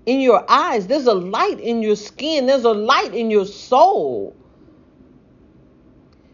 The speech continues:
Because it's truth. And it's you. This is Coach K.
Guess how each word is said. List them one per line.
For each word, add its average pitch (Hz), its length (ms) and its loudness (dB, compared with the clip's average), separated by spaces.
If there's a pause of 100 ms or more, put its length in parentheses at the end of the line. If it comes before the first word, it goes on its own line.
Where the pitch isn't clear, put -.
(120)
Because 220 340 0
it's - 260 -4
truth. 254 680 -8 (1300)
And 214 180 6
it's 160 220 0
you. 160 800 0 (2750)
This 208 500 4
is 160 160 -8
Coach 156 360 0
K. 156 500 0